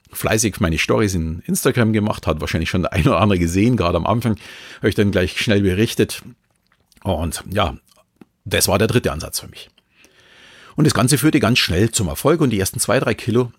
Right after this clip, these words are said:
waren ziemlich schnell weg. Aber dann kam Anfang März der Hammer. Corona, also nicht bei mir, sondern, äh,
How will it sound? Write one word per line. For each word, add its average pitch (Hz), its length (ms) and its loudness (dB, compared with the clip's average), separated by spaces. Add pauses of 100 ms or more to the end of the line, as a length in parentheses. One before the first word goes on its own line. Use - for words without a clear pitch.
(120)
waren 127 340 -2
ziemlich - 280 -2
schnell 95 160 0
weg. - 260 -2 (1300)
Aber 98 180 2
dann 95 200 0
kam 123 340 0
Anfang 82 400 -2
März 87 340 -2
der - 220 -4
Hammer. - 240 -2 (880)
Corona, 110 600 2 (100)
also 87 180 -4
nicht 76 180 -4
bei 82 100 -6
mir, 101 220 0
sondern, 82 340 -2 (1000)
äh, 90 280 4